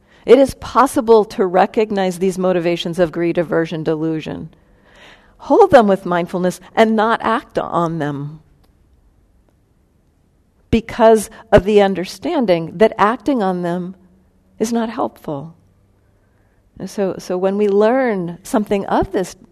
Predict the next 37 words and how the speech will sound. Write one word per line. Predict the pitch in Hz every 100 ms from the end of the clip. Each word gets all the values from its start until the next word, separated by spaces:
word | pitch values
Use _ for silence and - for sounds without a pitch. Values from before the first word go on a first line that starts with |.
| _
this | 196 175
law | 180 160 151
of | 151 -
karma, | 160 151 143
this, | 156 - -
this | 170 -
teaching | - 190 175 160 151
around | 151 143 151
karma, | 165 143 143 151 - _ _ _ _ _ _ _
that | 170 170
these | 165 156 -
actions | 151 147 - 170
based | - 165 -
on | 160
greed, | 160 156
aversion, | 151 151 156
delusion | 151 156 160 156
tend | 151 - 247 240
to | 208
lead | 202 190
us | 185
to | -
suffering, | 185 185 214 - 170 151 156 - - -
we | 226
get | 233 320
a | 285
little | 247 214
pause | - 320 392 170 156 - -
when | 190 220 233
we're | 233
aware, | 220 220 226 170
when | 160 180
we're | 190
mindful. | 190 226 - - 147 _ _ _ _
We | -
get | 254
this | - -